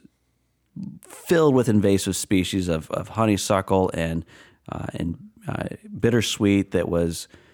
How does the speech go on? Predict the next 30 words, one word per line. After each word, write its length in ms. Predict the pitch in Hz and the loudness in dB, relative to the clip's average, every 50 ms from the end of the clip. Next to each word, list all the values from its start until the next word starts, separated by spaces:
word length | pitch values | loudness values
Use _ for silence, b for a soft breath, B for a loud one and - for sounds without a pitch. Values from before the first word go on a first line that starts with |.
| b b b b _ - | b b b b _ -4
choking 400 | - 151 139 123 - 117 104 98 | 0 2 2 2 4 2 4 4
out 300 | 95 95 92 92 - 95 | 4 2 2 0 0 -2
the, 260 | 92 87 - - - - - - | -4 -4 -4 -6 -10 -12 -8 -6
uh, 240 | 92 87 85 90 - - - - | -4 -4 -4 -4 -6 -6 -4 -2
a 60 | - 98 | 0 2
lot 280 | 95 95 92 95 95 | 2 4 4 4 4
of, 220 | 92 90 90 - - | 2 0 0 -4 -6
uh, 240 | - 87 87 90 87 92 | -6 -4 -2 -2 -2 0
native, 500 | 92 92 92 90 90 90 87 - - - | 2 2 2 2 2 0 0 -4 -6 -8
uh, 260 | - - 87 85 90 - - - 175 | -6 -6 -4 -6 -6 -8 -12 -12 -6
new 260 | - 95 98 98 95 | 0 2 4 4 4
growth 580 | 92 98 101 101 98 92 90 92 92 90 - 87 | 2 2 2 4 4 6 4 4 2 0 -2 -4
and, 240 | 85 82 87 - | -4 -4 -4 -4
and, 300 | 85 82 82 82 80 - - - | -2 -2 -2 -2 -4 -6 -6 -4
and 260 | 87 85 85 - - - | -4 -2 -2 -4 -6 -2
old 320 | - 104 107 107 98 92 | 0 2 2 2 0 -4
gr-, 140 | - - - - - | -8 -10 -10 -8 -6
and 220 | - 92 85 - - _ _ _ | -6 -6 -6 -6 -10 _ _ _
certainly 280 | - - 110 95 87 85 | -4 -2 0 0 0 -2
the 120 | 85 85 82 | -2 -4 -2
bittersweet 400 | 87 101 95 95 87 - 87 85 | -2 0 0 0 -2 -2 -4 -4
was 120 | 80 - | -4 -6
taking 260 | - 87 85 - 85 | -6 -6 -4 -2 -2
out 160 | 85 85 - | -2 -2 -4
some 180 | - - 78 - | -4 -6 -4 -2
old 200 | 87 95 101 92 | -2 -2 -2 -2
growth 360 | - 82 76 80 80 - - | -2 -2 -2 -2 -4 -4 -2
along 280 | 87 82 78 80 80 78 | -2 -2 -2 -2 -4 -6
its 140 | 78 - - | -6 -4 -2
way. 380 | 98 98 95 90 82 80 85 | 0 2 2 2 0 -4 -6